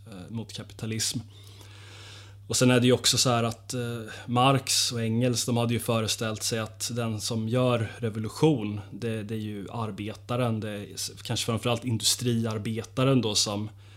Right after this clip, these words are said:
är bärare av ett nytt och högre produktionssätt som kommer att ta,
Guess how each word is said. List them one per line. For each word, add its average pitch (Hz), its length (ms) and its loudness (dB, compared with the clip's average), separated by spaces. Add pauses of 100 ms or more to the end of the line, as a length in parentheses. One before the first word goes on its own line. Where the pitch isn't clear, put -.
(160)
är 117 200 0
bärare 113 580 2
av 117 180 2
ett - 460 -8
nytt 143 400 2
och 131 80 2
högre 127 440 4
produktionssätt 131 960 2
som 123 200 -2
kommer 117 240 0
att 113 120 -2
ta, 113 320 0